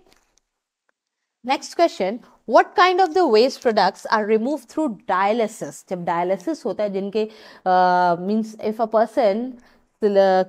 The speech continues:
kidney is been damaged, तो उनके for that, अगर डैमेज हो गया किडनी तो क्या होता है, डायलिसिस पे लोगों को जाना पड़ता है। That means आर्टिफिशियल किडनी के मदद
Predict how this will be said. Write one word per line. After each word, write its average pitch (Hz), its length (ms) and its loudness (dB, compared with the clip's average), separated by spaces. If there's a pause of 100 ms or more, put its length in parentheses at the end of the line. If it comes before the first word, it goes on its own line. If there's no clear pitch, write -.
kidney 262 420 -2
is 180 100 -8
been 196 220 -6
damaged, 190 560 -6
तो 202 140 0
उनके 220 320 -4 (580)
for 208 100 4
that, 233 440 4
अगर 202 460 -2
डैमेज 190 460 -2
हो 330 100 0
गया 302 180 -2
किडनी 294 320 -6
तो 285 120 -8
क्या 285 160 -4
होता 277 220 -4
है, 285 100 -6 (380)
डायलिसिस 208 560 0
पे 302 140 -4
लोगों 240 320 0
को 277 100 0
जाना 247 260 0
पड़ता 247 260 -6
है। 226 60 -4
That 220 220 -4
means 285 160 -6
आर्टिफिशियल 294 640 -4
किडनी 285 300 -6
के 294 120 -6
मदद 254 280 -6